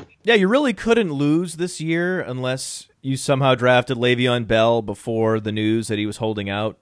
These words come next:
was released. But once the news that Le'Veon Bell was released, there's not a player on our draft kit top twelve that didn't hit. So really, all you needed to do was just take <laughs> best player available in the first round,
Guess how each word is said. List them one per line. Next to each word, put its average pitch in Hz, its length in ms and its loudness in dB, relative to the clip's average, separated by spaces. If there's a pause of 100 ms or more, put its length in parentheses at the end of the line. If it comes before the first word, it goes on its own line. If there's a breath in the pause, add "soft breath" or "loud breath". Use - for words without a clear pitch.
(100)
was 113 240 -4
released. 101 560 -8 (300 soft breath)
But 127 80 -4
once 214 240 2
the 233 120 -4
news 190 380 2
that 147 80 -2
Le'Veon 151 500 2
Bell 156 220 4
was 127 240 0
released, 113 480 -2 (400)
there's 180 300 0
not 220 280 0
a 226 60 2
player 147 720 -2 (140)
on 185 280 2
our 151 280 2
draft 139 480 -4
kit - 300 -4
top 151 300 -10
twelve 135 580 -4 (120)
that 143 300 0
didn't 160 340 0
hit. - 460 -6 (140)
So - 160 0
really, 196 300 8
all 175 120 6
you 190 80 2
needed 190 240 -2
to 147 80 -6
do 180 200 6
was 160 100 2
just 160 220 -4
take 190 340 4 (120)
<laughs> - 140 -20
best 175 400 0
player 175 280 4
available 147 520 2 (300 soft breath)
in 147 140 0
the 160 80 0
first 143 320 -2
round, 147 420 0